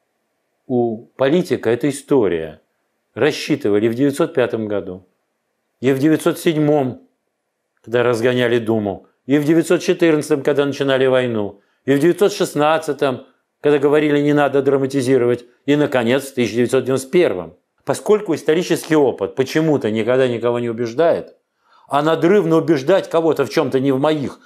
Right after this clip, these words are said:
жизненных правилах, то я позволю себе короткое политологическое размышление о нынешней ситуации. К две тысячи двадцатому году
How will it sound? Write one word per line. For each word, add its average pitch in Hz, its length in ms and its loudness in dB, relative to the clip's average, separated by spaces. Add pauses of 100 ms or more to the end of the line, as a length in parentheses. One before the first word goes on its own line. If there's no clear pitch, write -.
(160)
жизненных 117 600 -2
правилах, 127 680 -2 (580)
то 139 80 0
я 156 160 2
позволю 131 500 0
себе 120 320 0
короткое 117 840 -2 (220)
политологическое 120 1400 -4 (360)
размышление 117 920 -2 (200)
о 170 160 0
нынешней 123 1040 -4 (200)
ситуации. 82 720 -10 (1600)
К 110 80 -8
две 127 140 2
тысячи 196 260 0
двадцатому 147 640 0
году 92 540 -6